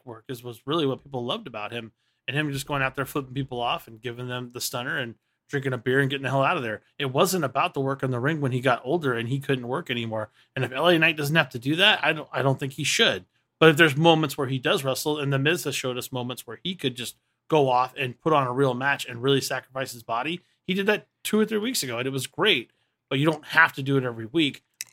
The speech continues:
and that's why these people have lasted. That's why L A Knight has been, is forty years old and still being able to do it.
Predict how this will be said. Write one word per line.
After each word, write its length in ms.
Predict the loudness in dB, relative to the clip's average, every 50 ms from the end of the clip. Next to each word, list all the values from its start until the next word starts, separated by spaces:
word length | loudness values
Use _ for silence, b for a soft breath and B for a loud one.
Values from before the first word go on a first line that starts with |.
| -6 -6
and 160 | -4 2 8
that's 280 | 8 8 8 8 0
why 360 | 0 2 2 2 2 0 -4 -6
these 160 | -10 -12 -10
people 400 | -10 -12 -10 -6 -4 -4 -4 -4 -6
have 200 | -8 -8 -4 0
lasted. 360 | 0 0 0 0 -4 -8 -4
That's 160 | -4 -4 -2
why 120 | -2 -2
L 140 | 0 2 2
A 40 | 4
Knight 200 | 4 4 2 2
has 100 | -4 -10
been, 240 | -6 -6 -6 -6 -6
is 100 | -8 -8
forty 300 | -8 -4 0 0 0 2
years 160 | 0 -2 0
old 160 | 0 0 0 -2
and 60 | -4
still 180 | -6 -6 -6
being 200 | -6 -4 -4 -4
able 120 | -4 -6 -12
to 80 | -16
do 220 | -14 -8 -6 -6 -6
it. 160 | -6 -8